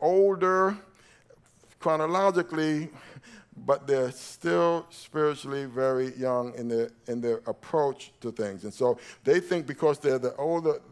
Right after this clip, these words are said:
of, uh, uh, in the group now that somehow they become deputized to constantly be b-,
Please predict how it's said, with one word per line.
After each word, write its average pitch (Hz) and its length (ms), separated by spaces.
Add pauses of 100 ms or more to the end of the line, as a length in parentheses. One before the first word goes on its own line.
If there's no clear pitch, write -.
(120)
of, 123 180 (100)
uh, 127 240
uh, 131 140
in 143 140
the 131 80
group 175 300
now 135 280
that 123 140
somehow 170 420
they 147 140
become 135 340
deputized 147 760
to 120 80
constantly 147 480
be 131 120
b-, 127 220